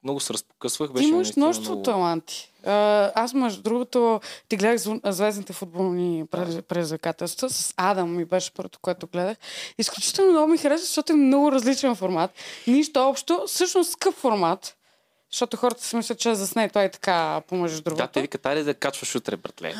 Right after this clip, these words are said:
Speaker 1: Чакай малко.“
Speaker 2: Да.
Speaker 1: Тегаво е,
Speaker 2: Е,
Speaker 1: наистина.
Speaker 2: така,
Speaker 1: Там
Speaker 2: да.
Speaker 1: организацията, те, но ти знаеш с хора как се работи.
Speaker 2: Да.
Speaker 1: Като трябва да сетнеш дата и час и място, то човек, докато дойде, може да мине.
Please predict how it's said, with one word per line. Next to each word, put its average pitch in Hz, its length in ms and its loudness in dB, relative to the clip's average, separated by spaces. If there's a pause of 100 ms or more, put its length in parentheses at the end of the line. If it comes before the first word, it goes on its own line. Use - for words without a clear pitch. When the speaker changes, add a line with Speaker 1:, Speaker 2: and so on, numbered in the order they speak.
Speaker 1:
Чакай 185 220 -6
малко.“ - 300 -8 (400)
Speaker 2:
Да. 151 260 -20 (420)
Speaker 1:
Тегаво 101 300 -4
е, 82 40 -8
Speaker 2:
Е, - 20 -18 (220)
Speaker 1:
наистина. 160 260 -12
Speaker 2:
така, - 100 -12
Speaker 1:
Там 123 100 -4
Speaker 2:
да. 131 40 -4
Speaker 1:
организацията, 113 580 -4
те, - 140 -6
но 196 100 -4
ти 185 100 -8
знаеш 170 260 0
с - 160 -6
хора 101 200 -2
как 90 180 -8
се - 120 -8
работи. 85 500 -10
Speaker 2:
Да. - 180 -6
Speaker 1:
Като - 200 -12
трябва 127 280 0
да 104 140 -2
сетнеш - 680 -4 (220)
дата 143 500 0
и 113 100 -2
час - 460 -4
и 104 80 -4
място, 185 540 0 (680)
то 151 140 0
човек, 143 220 -2
докато 131 480 -2
дойде, 160 640 2
може 139 240 -2
да 120 60 -2
мине. 143 280 -2